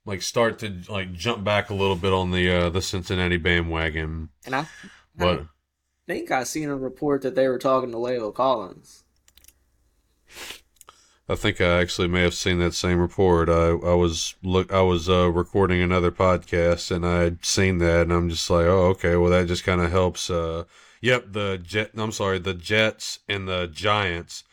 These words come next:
Speaker 1: are actually, uh, worked out La'el Collins. Yeah, so, yeah, so I, I did see that name as well. Um, but yeah, so again, like, that's,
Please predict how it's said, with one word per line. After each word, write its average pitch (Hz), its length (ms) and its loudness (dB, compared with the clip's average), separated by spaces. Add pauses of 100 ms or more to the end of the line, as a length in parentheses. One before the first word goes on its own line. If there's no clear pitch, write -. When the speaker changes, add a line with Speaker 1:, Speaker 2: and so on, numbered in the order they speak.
(340)
Speaker 1:
are 95 140 -2
actually, 95 500 -2
uh, 87 220 -2
worked 92 340 -4
out 92 220 0
La'el 90 360 0
Collins. 85 440 -4
Yeah, 92 160 2
so, 87 260 -2
yeah, 90 260 2
so 87 220 -2
I, 90 220 0
I 92 40 0
did 87 200 -4
see - 180 -4
that 85 220 0
name 85 240 0
as 82 120 -4
well. 85 320 2 (680)
Um, 82 720 0 (520)
but 98 140 -2
yeah, 95 240 2
so 92 260 0
again, 90 400 -2
like, 85 140 -6
that's, - 560 -4